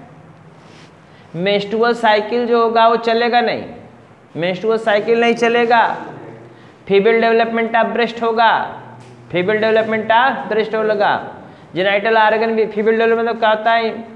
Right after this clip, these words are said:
ब्रेस्ट का size जो छोटा रहेगा, menstrual cycle भी नहीं चलेगा, sterile होंगे,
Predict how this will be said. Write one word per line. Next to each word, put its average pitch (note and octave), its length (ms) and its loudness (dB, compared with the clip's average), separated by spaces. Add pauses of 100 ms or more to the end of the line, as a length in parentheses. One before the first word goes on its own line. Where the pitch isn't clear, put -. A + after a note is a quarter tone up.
(280)
ब्रेस्ट G3+ 320 -2
का G#3 380 2
size G#3 580 0
जो G3 160 -2
छोटा F#3+ 320 -2
रहेगा, F#2+ 400 -4 (920)
menstrual F#3 360 0
cycle A3 340 2
भी A3+ 80 0
नहीं A#3 180 0
चलेगा, A#3 460 2 (540)
sterile G#3 580 0
होंगे, A#3 340 2